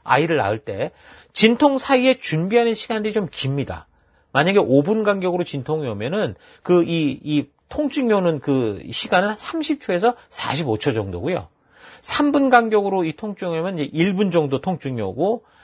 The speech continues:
일, 이 분으로 이제 거의 애가 나올 때쯤 되면 한 일 분 삼십 초, 이제 그렇게 이제 끝에 갈수록 좀 통증이 길어지긴 하지만, 그러나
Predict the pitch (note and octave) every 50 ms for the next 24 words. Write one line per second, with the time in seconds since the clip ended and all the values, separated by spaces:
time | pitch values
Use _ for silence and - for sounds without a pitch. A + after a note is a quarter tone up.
0 | - _ _ _ _ C3+ C#3+ F3 G#3 A3+ A#3+ B3 A#3+ G#3 G3 G#3+ A3+ A3+ A3 G#3+
1 | A3 G3 E3+ F3+ E3+ C#3+ - - - F3+ G#3 F#3 - - C#3 D#3+ E3 F3 F3+ D3+
2 | B2 A2 B2 C#3+ C#3 D#3 C#3+ - C#3+ C3 A2+ A2+ A#2+ E3+ A3+ D4 E4 - C#3+ C3
3 | - D3 D3 D3+ D3+ D#3+ C#3+ B2+ C#3 C3 A#2+ - - _ - - C#3 A#2+ A2+ A2+
4 | G2+ - - D#3+ - D3 - A2+ - B3 A#3+ - C4+ A#3 F#3 D#3 - - D3+ B2+
5 | C#3+ C#3 C3 - - - _ _ _ _ _ - - A#3+ G#3+ - F3+ E3+ D3+ -
6 | - - C#3+ D3+ C#3+ B2 C3+ B2+ C#3+ B2+ C3 C3 B2 - G#2+ A#2 D#3 G3 F#3 B2+
7 | F2+ F2+ - _ _ _ _ _ _ - F#3 F3 G#3+ B3+ C#4 B3+ -